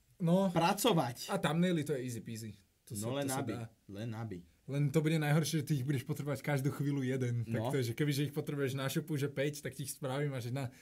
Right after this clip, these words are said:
Speaker 1: budeš každú chvíľu potrebovať jeden. Ha. Ale,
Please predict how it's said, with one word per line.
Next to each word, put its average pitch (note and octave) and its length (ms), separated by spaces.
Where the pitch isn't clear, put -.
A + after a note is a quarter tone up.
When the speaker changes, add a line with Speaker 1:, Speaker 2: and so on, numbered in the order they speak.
Speaker 1:
budeš B2+ 240
každú C3+ 300
chvíľu C#3 240
potrebovať C3 440
jeden. B2+ 280
Ha. C#3+ 220
Ale, E3 240